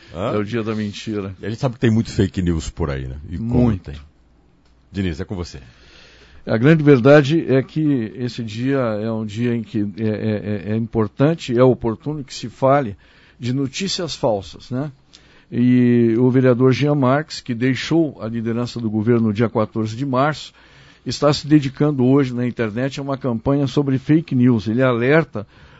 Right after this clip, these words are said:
Speaker 2: para a necessidade das pessoas investirem o seu tempo para checarem, verificarem informações antes de saírem espalhando por aí, né? E mesmo antes de acreditar,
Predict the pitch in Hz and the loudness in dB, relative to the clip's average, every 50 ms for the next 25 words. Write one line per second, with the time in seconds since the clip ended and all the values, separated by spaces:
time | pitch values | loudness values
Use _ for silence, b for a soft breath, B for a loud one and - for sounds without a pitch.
0 | b b b 131 131 127 127 131 147 151 139 - 156 139 127 - 131 110 123 139 | b b b 2 2 2 2 0 -2 -4 -6 -6 -6 -8 -8 -8 -6 -2 0 -2
1 | 143 135 135 127 131 131 - - 117 104 - - 135 139 143 123 117 131 131 143 | -2 -2 -4 -8 -10 -8 -8 -8 -8 -8 -6 -4 -4 -2 -2 -2 -4 -6 -6 -4
2 | 156 143 - - - 208 220 220 160 117 104 92 - - 110 117 110 - 147 147 | -6 -6 -8 -8 -6 -6 -4 -4 -4 -6 -8 -10 -12 -10 -10 -10 -8 -8 -8 -8
3 | 143 131 _ - 143 151 156 160 - _ _ b b b b b b b b b | -8 -6 _ 0 0 0 0 -2 -6 _ _ b b b b b b b b b
4 | - 139 139 143 147 147 147 147 139 - 69 117 - - 165 156 - - 147 143 | 0 2 4 4 2 2 0 -2 -4 -4 -8 -10 -8 -6 -6 -6 -2 2 4 6
5 | 143 143 143 143 131 123 120 104 135 147 151 143 - - 131 - - 131 135 143 | 6 6 4 2 0 -2 -4 -2 -2 -2 -2 -4 -6 -8 -8 -2 0 2 2 2
6 | 143 127 123 120 - 139 135 135 127 120 - - - 131 135 147 160 156 - - | 0 -2 -6 -6 -6 -4 -4 -4 -4 -4 -6 -8 -6 -6 -4 -4 -6 -8 -12 -16
7 | b b b b b b b 151 156 180 196 - - - - 180 - - - 156 | b b b b b b b 6 6 6 4 2 -4 -12 -10 -10 -8 -4 -4 -2
8 | 151 156 165 160 156 156 156 143 - - 165 151 131 123 135 156 160 151 131 113 | -2 -2 -4 -4 -4 -6 -6 -8 -8 -6 -6 -4 -4 -4 -4 -4 -4 -6 -6 -6
9 | - 139 127 123 117 113 131 151 170 156 127 147 202 196 b b b b b b | -4 -4 -2 -2 -2 -4 -4 -6 -6 -6 -6 -6 -8 -8 b b b b b b
10 | 156 185 202 202 196 202 226 226 - 381 415 392 254 151 127 131 160 160 - - | -6 -4 0 4 6 6 6 4 2 0 2 2 4 4 4 2 2 0 -2 -4
11 | - 185 202 185 - 190 180 180 156 - - 139 139 147 160 156 - | -6 -6 -6 -4 -6 -8 -6 -6 -6 -4 -2 -2 -2 -2 -2 -6 -10